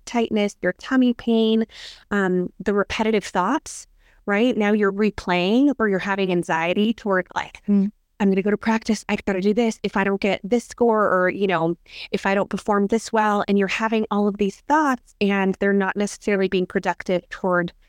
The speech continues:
Speaker 1: your outcome, right? And so now you're in a stress zone. You're not thinking clearly. We are not creative when we're in a stress zone, but we actually decrease in cognitive function. So it's almost like walking around a little bit drunk, but you don't look drunk. <laughs>
Speaker 2: Yeah.
Speaker 1: But you're, you're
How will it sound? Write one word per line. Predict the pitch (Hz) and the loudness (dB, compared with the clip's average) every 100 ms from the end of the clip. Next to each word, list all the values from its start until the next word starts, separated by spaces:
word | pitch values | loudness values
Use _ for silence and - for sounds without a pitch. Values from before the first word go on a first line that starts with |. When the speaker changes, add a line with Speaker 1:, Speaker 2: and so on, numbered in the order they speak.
| _ | _
Speaker 1:
your | 202 190 | -2 -2
outcome, | 180 170 - 180 170 175 | -2 -4 -4 -2 0 0
right? | 175 185 | 0 0
And | 208 - | -2 0
so | |
now | 247 | 2
you're | 254 285 | 2 2
in | 302 | 2
a | |
stress | 285 - 190 - | 0 -2 -4 -2
zone. | 196 175 180 | -2 2 2
You're | 185 | 0
not | 220 - _ | -2 -4 _
thinking | - 196 - 247 | -4 -2 2 0
clearly. | 240 285 294 320 392 - _ _ _ - | 2 2 2 2 2 -2 _ _ _ -4
We | 220 233 214 | 0 2 0
are | 220 | 0
not | 226 254 - | 0 0 -4
creative | - 254 214 214 196 - | -2 0 2 2 0 -2
when | 185 180 | -2 0
we're | 180 | 0
in | 170 | 0
a | 165 | -2
stress | - 160 165 | -4 -6 -6
zone, | - - - - | -6 -4 -6 -4
but | 190 | -2
we | 196 | -2
actually | 190 180 208 208 - 208 | -2 -2 0 0 0 -2
decrease | 202 - 214 196 | -2 0 -2 0
in | 190 | -2
cognitive | - 196 220 190 - | -2 -4 -2 -2 -2
function. | 175 160 - - | -6 -6 -8 -6
So | - 175 | -4 -4
it's | - | -2
almost | 190 202 - | 0 -2 -2
like | 185 180 | -4 -2
walking | 180 175 190 175 | -4 -2 -2 -2
around | 175 175 180 | -2 -2 -2
a | |
little | 175 180 | -2 -2
bit | - - | -2 -6
drunk, | 190 214 370 - _ _ - | -2 -2 -2 -8 _ _ -4
but | 196 | 0
you | |
don't | 214 196 | 0 0
look | 285 226 | -4 -2
drunk. | 170 - - - - | -4 -4 -8 -14 -4
<laughs> | 349 - - | -6 -4 -4
Speaker 2:
Yeah. | 185 - - - | -4 -4 -8 -4
Speaker 1:
But | 247 240 | -2 0
you're, | 240 254 220 | 0 0 0
you're | 220 226 226 | 0 2 0